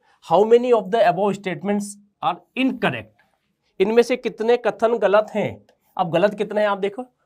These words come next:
वन, टू और थ्री, यानी कि थ्री, यानी हमारा आंसर क्या जाएगा? सेकंड। आप देखिए आंसर रहेगा सेकंड,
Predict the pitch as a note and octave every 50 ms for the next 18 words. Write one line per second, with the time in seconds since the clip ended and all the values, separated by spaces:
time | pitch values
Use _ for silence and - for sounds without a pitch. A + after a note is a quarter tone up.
0 | _ _ A#2+ C#3 E3 F#3 F#3 F#3 - G#3+ G#3+ A3 G#3+ G#3+ - A#3+ B3+ C#4 - _
1 | _ _ _ _ _ - C3+ C#3 D3 D#3 D#3+ E3 - - - E3 F3+ F3 F3+ _
2 | _ _ _ _ _ _ _ _ _ - - G#2+ A#2 B2 C3 A2+ - _ _ _
3 | _ _ _ _ _ _ _ - G#2+ A#2+ B2+ C3 B2 B2 A#2+ - D3 C#3+ C#3+ C#3
4 | C3 B2+ B2+ B2+ C3+ E3 - _ _ _ _ _ _ _ _ _ _ _ _ _
5 | _ - D3 A2+ - - C#2 _ _ _ _ _ _ _ _ _ _ _ _ _
6 | _ _ - - F#2+ G2 A#2 A2 - F3+ A3 _ _ _ _ _ _ - G2+ G#2+
7 | G#2 - A2+ G2 G#2 G2+ G2 G#2+ C#3+ G3 - _ _ _ _ - - - - -
8 | - D2 _ _